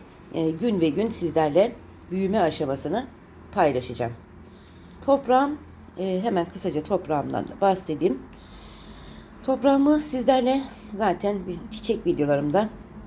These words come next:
söylüyorum. Doğal gübreli toprak arkadaşlar. Bakın yumuşacık bir toprak.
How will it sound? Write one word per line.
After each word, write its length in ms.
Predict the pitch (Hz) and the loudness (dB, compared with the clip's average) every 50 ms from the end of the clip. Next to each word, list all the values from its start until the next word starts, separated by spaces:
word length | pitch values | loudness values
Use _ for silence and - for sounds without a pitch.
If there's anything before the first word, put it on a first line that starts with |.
| - - - | -18 -20 -16
söylüyorum. 640 | - - - 214 185 160 156 151 135 127 156 185 226 - - - - - - - - - - - - - - - - - - 165 180 165 | -6 0 4 4 6 6 4 4 2 2 2 2 0 -2 -10 -16 -18 -18 -18 -20 -20 -20 -20 -20 -20 -20 -20 -20 -20 -14 -8 -6 -2 2
Doğal 360 | 170 170 175 196 214 226 185 | 4 4 6 6 4 2 2
gübreli 580 | 160 165 165 151 143 147 151 151 180 226 233 233 - - - - - - | 0 0 0 0 2 0 2 2 2 2 2 0 -6 -18 -20 -20 -18 -8
toprak 420 | - - 156 - - 135 131 - 131 | 0 0 0 2 2 -2 -2 0 0
arkadaşlar. 580 | 127 120 120 - 117 110 110 - - 117 120 | -2 -2 -2 -4 -4 -6 -4 -4 -4 -2 2
Bakın 320 | 170 175 - - 147 170 208 | 2 0 0 -2 -6 -2 0
yumuşacık 540 | 233 202 160 - - 139 120 127 185 185 - - - - - - - - - - - - | 0 0 0 -2 -2 -6 -2 -2 -2 -2 -4 -14 -18 -20 -20 -20 -20 -20 -20 -14 -6 -4
bir 180 | 208 214 208 | -4 -4 -2
toprak. 380 | - - 139 131 - 123 107 | 0 0 0 0 2 -2 -2